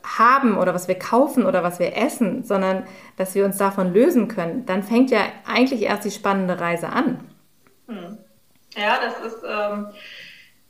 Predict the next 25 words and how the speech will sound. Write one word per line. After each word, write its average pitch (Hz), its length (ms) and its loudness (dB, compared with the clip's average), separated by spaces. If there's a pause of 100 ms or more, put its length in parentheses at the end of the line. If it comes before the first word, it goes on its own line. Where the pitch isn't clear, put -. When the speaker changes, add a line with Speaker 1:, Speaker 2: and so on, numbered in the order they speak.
(580)
Speaker 2:
ich 214 120 -4
hab 247 140 -2
da 196 140 0
noch 185 120 -8
so 180 120 -8
eine 170 80 -8
ganz - 260 -14
persönliche 202 600 -4
Geschichte, 214 540 -10
äh, 196 540 -8
die 190 100 -12
ich 190 100 -18
da 185 340 -2
mit 180 180 -8
einwerfen 208 680 -4
kann. 202 320 -6 (840)
Es 190 140 -6
ist 254 120 -4
nämlich, 277 340 -6
äh, 208 300 -2
immer 262 240 -4
eine 247 140 -6
Frage 233 760 -4 (600)
der 226 100 -6
Vorstellungskraft. 190 1120 -8